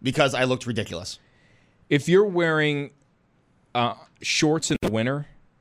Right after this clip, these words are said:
Speaker 2: I must have talked to you not in the winter for the first time, and, uh, we became friends
Speaker 1: Oh, it was
Speaker 2: because
Speaker 1: before I worked here.
Speaker 2: Yeah, okay, well, if I met somebody wearing shorts in the winter, I'm just like, "No, I'm just not, I'm too old to, uh,
Speaker 1: And look, look,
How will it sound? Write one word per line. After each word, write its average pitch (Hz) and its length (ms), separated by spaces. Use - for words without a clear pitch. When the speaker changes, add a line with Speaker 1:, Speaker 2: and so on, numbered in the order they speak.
Speaker 2:
I 131 60
must 135 240
have 123 80
talked 117 260
to 123 80
you 107 380
not 107 200
in 101 60
the 98 80
winter 95 300
for 117 120
the 95 40
first - 280
time, 82 280
and, 92 260
uh, 85 120
we 92 140
became 90 300
friends 82 360
Speaker 1:
Oh, 185 40
it - 20
was 165 100
Speaker 2:
because 104 140
Speaker 1:
before 147 100
I 131 40
worked 117 180
here. 101 200
Speaker 2:
Yeah, 131 140
okay, 117 280
well, 110 160
if 143 160
I 135 120
met 139 320
somebody 110 440
wearing 104 260
shorts 110 380
in 107 60
the 92 60
winter, 90 280
I'm 85 100
just 87 220
like, 85 180
"No, 104 220
I'm 107 100
just 95 180
not, 98 180
I'm 101 100
too 120 220
old 104 220
to, 90 320
uh, 82 200
Speaker 1:
And 87 120
look, 151 120
look, 147 140